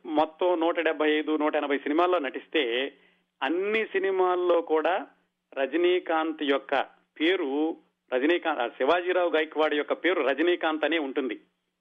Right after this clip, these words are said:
ఒక్క ఈ బాళ్ళు జేను అన్న కన్నడ సినిమాలో మాత్రం శివాజీరావు అని అతని ఒరిజినల్ పేరు ఉంటుంది. ఒకే ఒక్క సినిమానండి, ఇంకా ఏ సినిమాలో కూడా శివాజీరావు అని ఉండదు,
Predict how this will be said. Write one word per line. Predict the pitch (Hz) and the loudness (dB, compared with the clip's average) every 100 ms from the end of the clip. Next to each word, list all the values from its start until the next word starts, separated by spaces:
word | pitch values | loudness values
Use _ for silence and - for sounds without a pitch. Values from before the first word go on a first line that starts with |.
| _ _ _ _ _ _ _ 131 | _ _ _ _ _ _ _ -2
ఒక్క | 151 - | 0 0
ఈ | 165 160 | 0 0
బాళ్ళు | 156 120 139 185 196 | -2 2 2 2 -2
జేను | 190 180 180 180 | 2 2 2 2
అన్న | 165 165 | 2 -2
కన్నడ | - 151 160 | -2 0 0
సినిమాలో | 151 147 151 147 143 | 0 2 2 2 2
మాత్రం | 139 - 190 202 - _ _ _ _ | -2 0 0 -2 -10 _ _ _ _
శివాజీరావు | 151 170 165 165 156 160 | 0 2 2 0 2 0
అని | 151 151 196 139 151 156 _ _ 135 | 0 0 0 0 -2 -4 _ _ -6
అతని | 135 143 | -2 -2
ఒరిజినల్ | 123 165 214 214 170 151 | 2 2 2 0 0 0
పేరు | 143 | 0
ఉంటుంది. | 123 151 113 - _ _ _ | 0 -2 -4 -8 _ _ _
ఒకే | 127 127 202 | -4 0 0
ఒక్క | 202 170 | 0 -4
సినిమానండి, | 160 156 151 135 131 | -2 2 2 0 -4
ఇంకా | 131 | -2
ఏ | 120 151 | 0 0
సినిమాలో | 165 175 175 170 | 0 0 2 0
కూడా | 165 160 | 0 -2
శివాజీరావు | - 147 151 147 139 | 0 0 2 0 0
అని | 123 | 0
ఉండదు, | 127 143 | -2 -4